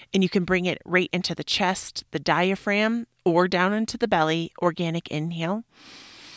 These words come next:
followed by a long, lengthened, audible exhale. <sighs> And I find the, that <sighs> ha or ah sound,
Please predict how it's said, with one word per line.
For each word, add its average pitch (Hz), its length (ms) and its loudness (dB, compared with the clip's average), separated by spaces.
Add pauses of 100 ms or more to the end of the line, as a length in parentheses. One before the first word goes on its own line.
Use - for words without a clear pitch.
(480)
followed 180 340 8
by 180 300 2
a 180 60 4
long, 180 640 4
lengthened, 175 760 -2 (140)
audible 170 480 2
exhale. 165 460 -4 (500)
<sighs> - 320 -2 (1200)
And 180 120 2
I 170 400 4
find 196 480 -2
the, 156 240 4 (360)
that 185 200 4 (140)
<sighs> - 140 -20
ha - 1400 0 (480)
or 170 320 6
ah 160 400 6
sound, 196 580 -2